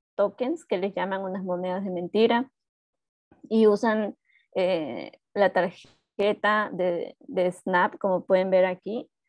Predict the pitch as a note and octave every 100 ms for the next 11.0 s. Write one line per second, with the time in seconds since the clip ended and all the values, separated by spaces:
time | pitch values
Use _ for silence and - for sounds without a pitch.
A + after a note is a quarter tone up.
0 | _ _ _ A3 C4+ G4 E4+ - A3 A#3+
1 | A#3+ G3+ G3 G#3 - - G#3 G3+ - F3
2 | E3+ G3 B3+ C4 A3 G#3 G3 G3+ A3 G#3
3 | G#3 G3+ G3+ G#3 A3 A3 G3+ F#3 A#3 G3+
4 | G3+ G#3 G#3 E3+ _ G3 - G#3+ G#3 F#3
5 | E3+ E3 D#3 F3+ _ _ _ _ - E3+
6 | F3 E2+ F3 F3 - B3 A#3 B3+ C4+ C4+
7 | _ _ _ G3 G3 F#3+ G3 F#3 F#3 G3
8 | F3+ F3+ F3+ - G3 - F#3+ E3+ D#3 F#2
9 | - _ G3+ F3 F3+ G3+ F#3+ F3 F3 F3
10 | - F3 E3+ - - E3+ - - D3 -